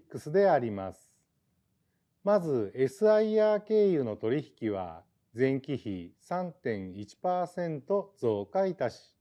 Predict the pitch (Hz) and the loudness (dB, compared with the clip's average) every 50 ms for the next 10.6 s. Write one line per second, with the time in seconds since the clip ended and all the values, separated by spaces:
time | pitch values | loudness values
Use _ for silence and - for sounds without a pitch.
0 | - - 110 101 - - - - 95 85 85 _ _ _ _ _ _ _ _ _ | -10 -10 -10 -10 -10 -16 -16 -14 -14 -14 -14 _ _ _ _ _ _ _ _ _
1 | _ _ _ _ _ _ _ _ _ _ _ _ _ _ _ _ - 131 127 143 | _ _ _ _ _ _ _ _ _ _ _ _ _ _ _ _ -4 -2 -2 2
2 | 151 147 147 143 139 143 143 139 - 147 139 135 - 147 139 139 127 - 139 131 | 4 4 4 4 4 4 2 2 0 0 -4 -2 2 2 2 2 2 2 2 2
3 | 127 113 107 113 98 113 120 120 107 98 90 87 95 _ _ _ _ _ _ _ | 2 2 0 -4 -4 -2 -2 -2 -2 -4 -4 -8 -14 _ _ _ _ _ _ _
4 | _ _ _ _ - 123 127 147 175 185 196 185 175 214 214 214 - _ _ - | _ _ _ _ -6 -4 -2 0 2 2 0 0 2 -2 -2 -2 -4 _ _ -4
5 | 135 113 107 98 92 92 101 104 104 - - _ - 202 196 196 196 190 - - | -4 -4 -4 -6 -8 -8 -8 -10 -10 -12 -18 _ -2 0 2 2 2 0 -2 -4
6 | 196 190 185 175 156 - 147 143 - 208 214 208 208 - _ - 139 127 117 110 | -4 -4 -4 -6 -6 -4 -6 -2 0 0 0 0 0 -6 _ -6 -2 -2 -2 -2
7 | 113 104 107 104 - - - - 92 87 85 _ _ _ _ _ _ _ _ _ | -2 -4 -6 -8 -8 -12 -14 -14 -14 -14 -14 _ _ _ _ _ _ _ _ _
8 | _ _ _ _ _ _ _ _ _ _ _ _ _ _ _ _ _ _ _ _ | _ _ _ _ _ _ _ _ _ _ _ _ _ _ _ _ _ _ _ _
9 | _ _ _ _ _ _ _ _ _ _ _ - 131 131 127 127 123 120 117 120 | _ _ _ _ _ _ _ _ _ _ _ -6 -2 0 2 2 2 0 0 0
10 | 117 117 117 113 110 110 107 107 104 107 107 | 0 0 -2 -2 -2 -4 -4 -4 -6 -8 -12